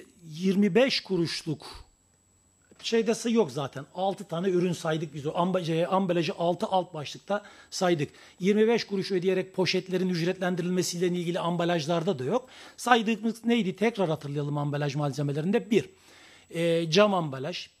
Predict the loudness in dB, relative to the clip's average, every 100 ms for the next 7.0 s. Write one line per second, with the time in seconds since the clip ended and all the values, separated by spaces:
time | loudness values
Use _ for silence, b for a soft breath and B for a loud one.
0 | -2 2 2 0 -4 -2 -2 -6 -8 -12
1 | -16 _ -2 0 2 2 2 0 -2 -2
2 | -4 -6 -8 -10 B B -2 6 6 4
3 | -6 _ -12 -6 -2 -2 0 0 2 2
4 | 2 2 -2 -2 -2 -2 -2 -8 B B
5 | -6 0 0 2 2 0 -2 -4 -4 -4
6 | -4 2 2 2 -4 -6 -10 -12 -16 -20